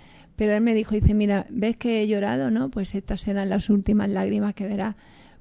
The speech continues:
por esta enfermedad". Entonces, él me transmitía mucha fuerza. Mi familia, mi,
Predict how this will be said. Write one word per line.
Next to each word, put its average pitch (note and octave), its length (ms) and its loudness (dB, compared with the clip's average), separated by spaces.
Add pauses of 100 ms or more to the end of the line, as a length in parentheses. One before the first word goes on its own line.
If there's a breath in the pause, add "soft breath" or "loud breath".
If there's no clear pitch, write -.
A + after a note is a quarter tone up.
por G#3+ 160 6
esta G#3 200 2
enfermedad". F3+ 520 0
Entonces, G#3+ 520 -2
él A3+ 140 2
me A3+ 100 4
transmitía G3+ 440 0
mucha F#3+ 280 -4
fuerza. - 480 -8 (800 loud breath)
Mi A#3 100 2
familia, A3 500 2
mi, G#3+ 200 0